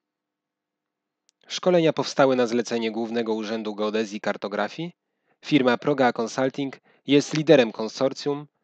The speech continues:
przeprowadzające niniejsze szkolenia. Treści zaprezentowane w niniejszym filmie są odzwierciedleniem informacji przedstawionych uczestnikom podczas szkoleń. W związku z tym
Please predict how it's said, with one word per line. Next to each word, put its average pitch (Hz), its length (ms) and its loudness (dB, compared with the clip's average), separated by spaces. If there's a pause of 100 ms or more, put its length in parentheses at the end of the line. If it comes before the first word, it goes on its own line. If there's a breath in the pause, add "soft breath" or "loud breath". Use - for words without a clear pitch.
(240)
przeprowadzające 131 840 2
niniejsze 107 500 -4
szkolenia. 98 600 -6 (640)
Treści 131 360 0
zaprezentowane 117 800 -2
w 107 60 -12
niniejszym 104 500 -6
filmie 135 400 -6 (340 soft breath)
są 127 320 0
odzwierciedleniem 139 920 0
informacji 120 580 -4
przedstawionych 123 680 -2
uczestnikom 135 560 -6
podczas 113 360 -8
szkoleń. 104 560 -4 (720)
W 123 40 -8
związku 135 420 2
z - 100 -8
tym 139 280 -6